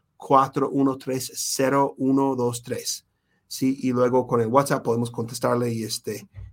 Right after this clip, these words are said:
y ver qué hacemos. Ok, aquí una persona en Guadalajara. "Yo aprendí español en México.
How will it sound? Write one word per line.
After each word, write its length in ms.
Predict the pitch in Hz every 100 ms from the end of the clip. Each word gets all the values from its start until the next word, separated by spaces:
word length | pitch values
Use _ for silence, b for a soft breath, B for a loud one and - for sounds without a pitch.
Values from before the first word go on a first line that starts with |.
| -
y 100 | 117
ver 180 | 113
qué 140 | 117 117
hacemos. 520 | - 117 98 - - _ _ _ _ _ _ _ _ _ _ _ _
Ok, 220 | 180 180 185 143
aquí 460 | 120 156 196 185 175
una 200 | 170 160
persona 260 | 151 175
en 80 | 165
Guadalajara. 720 | 151 147 139 139 175 135 113 B B B B
"Yo 380 | 123 151 160 165
aprendí 360 | 143 156 147 147
español 460 | 147 131 135 139
en 60 | 127
México. 520 | 139 139 143 120 120